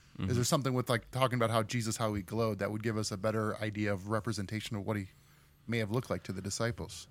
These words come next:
Speaker 1: Yeah, so the Greek word behind that is doxa,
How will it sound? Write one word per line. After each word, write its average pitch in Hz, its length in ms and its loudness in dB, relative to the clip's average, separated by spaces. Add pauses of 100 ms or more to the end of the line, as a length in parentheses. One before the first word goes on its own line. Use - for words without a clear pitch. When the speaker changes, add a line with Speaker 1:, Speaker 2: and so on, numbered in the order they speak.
(180)
Speaker 1:
Yeah, 123 240 10
so 139 180 6
the 127 100 6
Greek 131 320 6
word 135 180 8
behind 120 320 6
that 110 160 8
is 98 180 4
doxa, 135 540 6